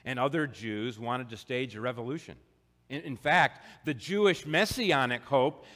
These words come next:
is that the Messiah would come and deliver Israel from the power of Rome. But the Messiah actually came to deliver his people from the power of sin, which is much less appealing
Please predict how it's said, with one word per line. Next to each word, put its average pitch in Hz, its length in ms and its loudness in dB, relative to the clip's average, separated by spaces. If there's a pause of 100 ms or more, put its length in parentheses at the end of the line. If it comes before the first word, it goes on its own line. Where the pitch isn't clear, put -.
(120)
is 151 140 -4
that 180 120 2
the 165 80 0
Messiah 175 640 6
would 151 200 -2
come 170 540 0 (300)
and 170 280 2
deliver 170 800 4 (320)
Israel 175 760 6 (420)
from 202 340 4
the 185 100 2
power 185 380 10
of 185 120 4
Rome. 233 320 6 (1040)
But 175 120 0
the 175 100 0
Messiah 151 720 2
actually 185 640 0
came 95 520 -10 (420)
to 156 140 -6
deliver 135 380 -6
his 135 140 -6
people 156 280 -8
from 143 180 -12
the 143 60 -8
power 151 360 0
of 147 100 -6
sin, 208 400 0 (640)
which 135 220 -6
is 113 180 -6
much 151 320 -4
less 147 200 0
appealing 143 460 -2